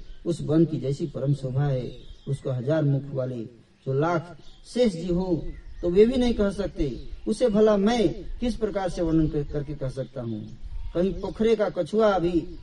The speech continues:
मंदराचल उठा सकता है? लक्ष्मण जी मन, वचन और कर्म से श्री रामचंद्र जी की सेवा करते हैं, उनके शील और स्नेह का वर्णन नहीं किया जा सकता है।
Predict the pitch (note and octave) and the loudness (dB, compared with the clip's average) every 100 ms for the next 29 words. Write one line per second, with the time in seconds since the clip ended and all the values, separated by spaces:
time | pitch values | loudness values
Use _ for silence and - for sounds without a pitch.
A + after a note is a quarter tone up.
0 | - D#3+ D#3+ E3 E3 F#3 E3 D#3+ G3 A#3 | -4 2 2 2 0 -2 -2 -2 -2 -4
1 | - G#3+ F#3+ C3 - - - - - - | -2 0 0 -2 -10 -16 -16 -18 -16 -16
2 | - - - - - D#3+ E3+ G#3+ G#3 F3+ | -16 -20 -20 -20 -2 -2 0 2 2 4
3 | E3 G3+ F3 E3+ F3+ F3 D3 F3+ F#3 E3 | 4 4 4 2 4 2 2 0 0 -2
4 | D3 C#3+ D3+ D#3+ D#3 C#3+ C#3 C#3 C#3+ E3+ | -4 -2 0 0 0 -4 -4 -6 -2 -2
5 | E3+ D3 D#3+ C#3 G#2+ - - - - - | -2 -8 -2 -2 -2 -6 -10 -12 -12 0
6 | D3+ C#3+ C3 E3 D3 B2 - C#3+ C3+ A#2 | 0 0 -2 0 0 -4 -2 -2 0 -2
7 | A#2 C#3 C3 - - - - - B2 C#3 | -2 0 0 -4 -8 -10 -10 -6 -6 -4
8 | C3+ B2 A#2 A#2+ A#2 B2+ A2+ A2 | -6 -6 -8 -12 -12 -12 -12 -14